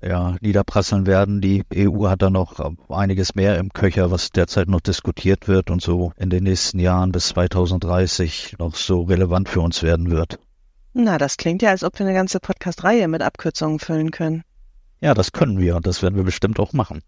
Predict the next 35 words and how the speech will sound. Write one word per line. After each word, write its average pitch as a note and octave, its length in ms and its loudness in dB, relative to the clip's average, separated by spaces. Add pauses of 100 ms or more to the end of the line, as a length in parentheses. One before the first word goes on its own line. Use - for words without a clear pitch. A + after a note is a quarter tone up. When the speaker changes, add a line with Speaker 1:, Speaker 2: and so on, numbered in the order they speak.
(720)
Speaker 2:
Okay, F3 340 -2
aber D#3 180 2
in F#3 100 0
diesem B3+ 260 2
Podcast G3 560 -2
wollen F3+ 300 0
wir E3+ 80 0
erst D#3+ 260 0
einmal E3+ 520 -2
einen D#3 260 0
Überblick D#3 460 0
geben C3+ 320 0
und D#3+ 200 -2
uns E3 240 -2
wohl D#3+ 440 0
ein E3 260 0
oder E3 200 0
zwei E3 300 0
der F3 120 0
neuen E3+ 240 0
Verordnungen D3 500 0
rauspicken, D3+ 560 -2
die E3+ 140 -2
am D3+ 120 2
interessantesten D3 720 -4
sind C3 240 -4 (420)
und A3+ 120 -6
gegebenenfalls A3+ 720 2
auch E3+ 100 -4
schon F3+ 220 -4
in D#3+ 100 -2
nationales F3 560 -2
Recht G3 200 -2
überführt D3+ 500 -4
sind, C3 240 -4